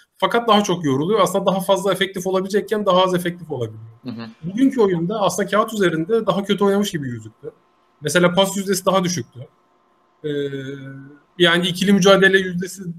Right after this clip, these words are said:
Speaker 1: sanırım daha azdı ö-, önceki maçlara nazaran.
Speaker 2: Hemen
Speaker 1: Fakat
Speaker 2: bakayım
Speaker 1: en
Speaker 2: abi.
Speaker 1: azından, e, Atiba gibi ortalığı toparlayan biri olabildiği için, e, Dorukhan'ın, e, bir nebze daha düşük olan, e, verimi bile, e, aslında çok faydalı oldu.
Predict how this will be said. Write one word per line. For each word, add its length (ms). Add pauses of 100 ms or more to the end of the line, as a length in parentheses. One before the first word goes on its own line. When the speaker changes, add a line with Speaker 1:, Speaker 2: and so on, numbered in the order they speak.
(120)
Speaker 1:
sanırım 460
daha 180
azdı 380
ö-, 380 (400)
önceki 340
maçlara 460 (100)
nazaran. 420 (460)
Speaker 2:
Hemen 200
Speaker 1:
Fakat 260
Speaker 2:
bakayım 160
Speaker 1:
en 20
Speaker 2:
abi. 40
Speaker 1:
azından, 280 (220)
e, 40 (480)
Atiba 240
gibi 180
ortalığı 360
toparlayan 480
biri 120
olabildiği 460
için, 300 (460)
e, 40
Dorukhan'ın, 840 (680)
e, 20 (600)
bir 320
nebze 260
daha 160
düşük 260
olan, 320
e, 420
verimi 320
bile, 260 (100)
e, 100
aslında 600
çok 220
faydalı 340
oldu. 260